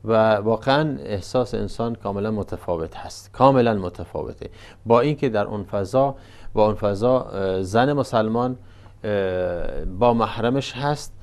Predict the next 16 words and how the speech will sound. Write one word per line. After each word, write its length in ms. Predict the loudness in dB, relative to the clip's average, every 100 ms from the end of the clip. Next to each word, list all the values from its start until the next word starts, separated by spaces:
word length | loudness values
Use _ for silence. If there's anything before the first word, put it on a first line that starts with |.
| -20 -14 -4
مستور 680 | 0 -2 -4 -2 0 2
هست، 460 | 2 2 2 0 -10 -16 -16 -16 -8 2
در 200 | 2 2
حضور 500 | -2 -2 0 0 0
به 80 |
اصطلاح 720 | -2 -2 0 2 4 2 -2
نزدیک 680 | -8 -4 0 0 -2 -4 -4
به، 280 | -2 -2 -2 -6
اه، 680 | -8 -6 -2 -2 -2 -2 -6 -8 -8
مردان 420 | -4 -2 0 -2 -4
دیگر، 400 | -6 -2 0 4
به 120 | 4
خصوص 240 | 6 4
در 120 | 2
طواف، 440 | 0 0 2 2 2 -4 -20 -18 -18 -16
حق 720 | -2 4 4 2 0 4 4